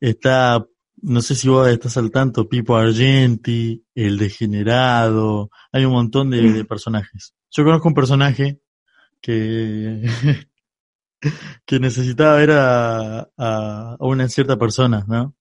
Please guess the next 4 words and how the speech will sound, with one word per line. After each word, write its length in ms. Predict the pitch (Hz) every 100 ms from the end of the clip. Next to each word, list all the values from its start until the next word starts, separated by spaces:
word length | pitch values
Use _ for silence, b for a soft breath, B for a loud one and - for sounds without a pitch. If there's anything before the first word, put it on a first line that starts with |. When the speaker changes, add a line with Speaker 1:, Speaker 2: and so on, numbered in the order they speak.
| _ _ _ _ _ _ _ _ -
Speaker 2:
Ujú. 360 | 226 226 226 - _ _ -
Speaker 1:
Y 140 | 131
este 160 | 131 139
personaje, 1300 | 135 117 127 139 - 156 135 123 113 107 104 101